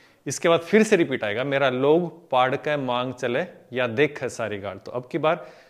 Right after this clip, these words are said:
पहली बार हमने क्या किया था, "मेरा लोग पाड़ के मांग चले, या देख है सारी गाड़।" अब की बार दोनों हाथों से अपने लोग को थोड़ी सी ज्यादा रिस्पेक्ट देनी है।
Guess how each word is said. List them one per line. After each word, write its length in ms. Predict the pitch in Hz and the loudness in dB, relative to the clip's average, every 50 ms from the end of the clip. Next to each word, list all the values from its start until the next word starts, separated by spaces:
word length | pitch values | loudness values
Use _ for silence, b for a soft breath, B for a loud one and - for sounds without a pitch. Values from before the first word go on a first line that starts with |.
| B _ _ | B _ _
पहली 200 | 135 131 127 147 | 0 2 2 4
बार 160 | 156 170 170 | 6 6 6
हमने 180 | 160 156 156 151 | 6 4 2 2
क्या 120 | 135 143 | 2 0
किया 160 | 135 123 131 123 | 0 0 -2 -2
था, 100 | - 156 | -2 -2
"मेरा 220 | 143 143 139 139 | 0 2 4 4
लोग 340 | 127 123 135 143 151 143 - | 4 4 4 4 2 2 2
पाड़ 200 | 143 131 131 131 | 2 2 4 2
के 160 | - 147 147 | 0 0 0
मांग 300 | 139 127 123 123 127 127 | 0 2 2 2 0 0
चले, 240 | 120 127 123 143 160 | 0 0 0 0 0
या 140 | 151 147 135 | 2 0 0
देख 280 | 117 120 143 139 - | 0 0 -2 -4 -4
है 80 | 131 120 | -8 -10
सारी 220 | - 117 110 113 | -8 -8 -8 -8
गाड़।" 160 | 107 120 131 131 - - | -8 -8 -10 -10 -12 -14
अब 100 | - 135 | -14 -8
की 120 | - - | -6 -2
बार 280 | 147 143 156 180 - B B B B B _ _ - | 0 2 2 0 0 B B B B B _ _ -12
दोनों 380 | 120 117 135 175 185 185 143 | 2 6 8 8 8 8 6
हाथों 260 | 120 107 98 - 104 | 2 0 -4 -4 -8
से 280 | 95 - - 95 - _ _ _ _ _ _ - | -12 -12 -16 -20 -20 _ _ _ _ _ _ -16
अपने 240 | 117 - - 131 123 | -12 -8 -4 -2 0
लोग 280 | 123 127 135 143 139 | 2 2 2 2 2
को 100 | 143 151 | 0 -2
थोड़ी 200 | 135 139 131 123 | -2 -2 -4 -6
सी 140 | 117 120 123 | -8 -8 -6
ज्यादा 220 | 110 113 113 117 123 | -4 -4 -2 -2 -4
रिस्पेक्ट 400 | 120 120 - - 120 113 - 117 | -6 -6 -8 -8 -8 -8 -6 -8
देनी 180 | 110 101 104 | -8 -8 -8
है। 160 | 101 123 147 | -8 -10 -12